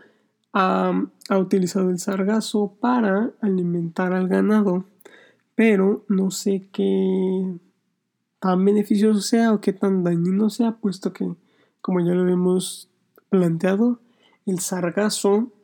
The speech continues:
ah, libera esta, esta toxina, ¿no? Que es el sulfuro de hidrógeno, que, pues, es tóxico para nosotros, es un gas tóxico. Entonces no sé si, si, si le haga daño al ganado y, por lo tanto,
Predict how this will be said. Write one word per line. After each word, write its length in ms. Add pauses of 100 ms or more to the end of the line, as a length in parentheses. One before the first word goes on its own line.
(440)
ah, 200
libera 560
esta, 640 (1400)
esta 840
toxina, 640
¿no? 280
Que 200
es 180
el 340
sulfuro 580
de 100
hidrógeno, 640 (640)
que, 240
pues, 300
es 160
tóxico 440
para 180
nosotros, 480
es 120
un 160
gas 200
tóxico. 500
Entonces 580 (400)
no 160
sé 180
si, 200
si, 260
si 180
le 140
haga 320
daño 300
al 80
ganado 380
y, 40
por 220
lo 100
tanto, 420